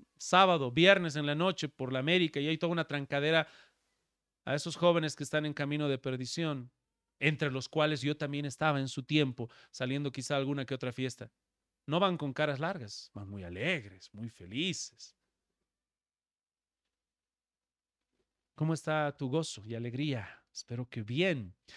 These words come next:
Los estás viendo apasionados, los estás viendo ayunando, los ves trabajando en equipo.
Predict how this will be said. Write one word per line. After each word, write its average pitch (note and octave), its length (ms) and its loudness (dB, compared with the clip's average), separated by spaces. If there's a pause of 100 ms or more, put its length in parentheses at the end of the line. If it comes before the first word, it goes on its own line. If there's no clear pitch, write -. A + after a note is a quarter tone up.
(200)
Los D3+ 220 2
estás G3+ 280 4
viendo G#3 280 8
apasionados, D#3 1120 8
los C3+ 160 -4
estás F3 260 0
viendo F#3 320 6
ayunando, D#3 680 6 (240)
los A2+ 340 -2
ves C#3+ 280 -2
trabajando C3+ 500 0
en D#3+ 80 4
equipo. G3+ 640 6